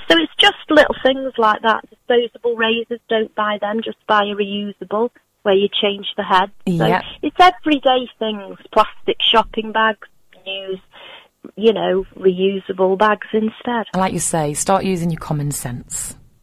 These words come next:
Speaker 1: Yeah, exactly. <laughs>
Speaker 2: So do you have assistance with your talks? So Cheshire East is obviously a very large area for you to cover all on your own.
Speaker 1: Mm.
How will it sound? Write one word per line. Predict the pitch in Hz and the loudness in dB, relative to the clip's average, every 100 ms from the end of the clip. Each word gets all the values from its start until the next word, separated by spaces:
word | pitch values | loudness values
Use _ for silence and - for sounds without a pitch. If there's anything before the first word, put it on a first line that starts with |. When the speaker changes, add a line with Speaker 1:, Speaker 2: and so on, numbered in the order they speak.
| _ _ _ - | _ _ _ -6
Speaker 1:
Yeah, | - 160 - - 175 | 0 0 0 -2 4
exactly. | 285 - 143 - 220 - | 4 4 -2 -2 -4 -4
<laughs> | 196 185 226 - - 233 247 - 302 269 | -6 0 0 0 0 -2 -2 -2 -2 0
Speaker 2:
So | - 330 294 202 | 2 2 2 0
do | 339 | 2
you | 381 381 | 4 2
have | 330 320 | 2 2
assistance | 311 - 302 - 277 269 226 - | 2 0 0 2 2 2 0 -2
with | 208 247 233 | 2 2 2
your | 220 180 156 | 0 0 0
talks? | - 135 - - | -2 -2 -2 0
So | 170 160 | 0 0
Cheshire | - 196 - | 2 0 0
East | 180 165 | -2 0
is | 170 | 0
obviously | 165 - 156 | 0 0 2
a | |
very | 196 180 | 4 4
large | 156 139 143 | 2 2 2
area | 131 127 | 0 0
for | 147 170 | 0 -2
you | |
to | 165 - | -2 -2
cover | 156 160 | 0 2
all | 160 | 2
on | 151 | 2
your | 139 147 | 2 2
own. | 127 170 247 | 4 2 0
Speaker 1:
Mm. | - - - - 202 208 | -2 -10 -6 4 6 6